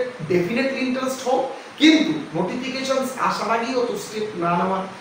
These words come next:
step নেওয়ার কোনো প্রয়োজন হয় না, ঠিক আছে? যেমন পঞ্চায়েত registration হয়ে গেছে, ওটার কিন্তু notification আসবে, কারণ ওটা কিন্তু already একটা জায়গায় পৌঁছে গেছে, কিন্তু এটার তো কিছু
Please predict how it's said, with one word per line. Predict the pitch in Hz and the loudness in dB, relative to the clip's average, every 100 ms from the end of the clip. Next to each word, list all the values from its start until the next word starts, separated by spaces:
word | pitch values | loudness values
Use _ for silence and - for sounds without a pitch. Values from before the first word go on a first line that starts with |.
| - - | -16 -6
step | 233 233 | 2 4
নেওয়ার | 208 190 190 | 4 2 2
কোনো | 180 156 | -2 -4
প্রয়োজন | 151 151 202 - | -4 0 2 2
হয় | 208 233 | 2 0
না, | 247 - - - - | -4 -10 -16 -18 -12
ঠিক | 233 277 | -2 2
আছে? | 285 - - - - | 2 0 -6 -10 -2
যেমন | 220 240 - | 2 2 4
পঞ্চায়েত | - 247 247 226 185 | 4 4 4 4 4
registration | 185 233 - 240 247 - 185 | 4 2 0 2 4 2 0
হয়ে | 185 170 | 2 2
গেছে, | 165 165 | 2 0
ওটার | 170 202 | 0 -2
কিন্তু | 214 202 180 | -2 -2 -2
notification | 160 170 165 170 156 | -2 -2 -2 -2 -4
আসবে, | - - 139 | -6 -8 -6
কারণ | 190 220 220 | -4 -2 0
ওটা | 202 240 | 0 0
কিন্তু | 247 226 220 | -2 2 2
already | 220 269 254 - | 4 2 2 2
একটা | - 262 254 - - 170 | 0 -2 -2 -8 -8 2
জায়গায় | 196 220 226 | 6 6 4
পৌঁছে | 214 214 196 170 | 2 2 2 0
গেছে, | - - - - - - | -2 -8 -14 -16 -12 -4
কিন্তু | 196 180 208 | -4 0 2
এটার | 233 226 | 2 0
তো | 254 - | -2 -4
কিছু | - | -4